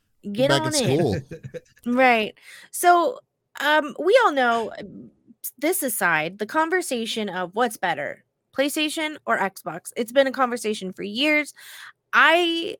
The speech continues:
Speaker 1: along with the person who wrote this article, very clearly thought that that, that fight was over, but apparently not. So if you guys don't know, Elias T, he is the voice of Sam Coe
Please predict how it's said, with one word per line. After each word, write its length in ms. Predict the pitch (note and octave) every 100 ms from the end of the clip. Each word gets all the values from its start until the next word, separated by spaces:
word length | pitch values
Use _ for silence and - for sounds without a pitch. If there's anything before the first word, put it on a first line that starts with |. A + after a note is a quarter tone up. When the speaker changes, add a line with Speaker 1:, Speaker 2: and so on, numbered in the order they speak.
| -
Speaker 1:
along 380 | B3+ B3+ B3 C4
with 180 | C4+ -
the 60 |
person 380 | A3+ A#3+ A#3 A#3
who 100 | A3+
wrote 200 | G3+ G3
this 180 | G#3 G#3+
article, 580 | G3+ G#3 G#3 G#3+ G#3+ G#3
very 320 | G#3+ E4 D#4+
clearly 360 | - C4 A#3 G#3+
thought 360 | - G3+ -
that 180 | G#3+ G#3
that, 280 | F#3 D3+ - -
that 260 | G#3+ F#3 -
fight 300 | G3+ G3+ -
was 160 | F#3+ F#3+
over, 400 | F#3+ F3 F3+ F3 - - _
but 80 | E4
apparently 420 | - E4+ A#4 C4+
not. 300 | A#3 E3+ G#2 -
So 400 | - C#4 C4+ - -
if 120 | C4
you 80 | D4
guys 220 | F4+ F#4
don't 240 | E4 B3+
know, 280 | A3+ G#3+ G#3+ - -
Elias 480 | A#3 G#3+ A3+ C4+ -
T, 380 | A3+ G#3 G#3+ - - -
he 140 | A#3+
is 100 | A3
the 120 | A3
voice 360 | G3+ A3 B3+ C4+
of 80 | B3+
Sam 300 | C#4 B3 C4
Coe 400 | - F#3 E3+